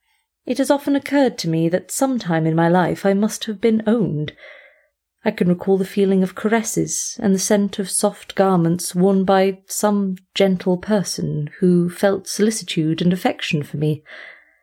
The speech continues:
I think I can remember, though but dimly, the look of delicate hands that cuddled me, and the warmth and sweetness of a breast to which I was pressed.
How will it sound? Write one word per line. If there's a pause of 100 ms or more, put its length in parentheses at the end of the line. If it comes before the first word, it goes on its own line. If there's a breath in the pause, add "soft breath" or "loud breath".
(420 loud breath)
I
think
I
can
remember,
though
but (100)
dimly,
the
look
of (440 loud breath)
delicate
hands
that
cuddled
me, (440 loud breath)
and
the
warmth
and
sweetness
of
a
breast
to
which
I
was
pressed.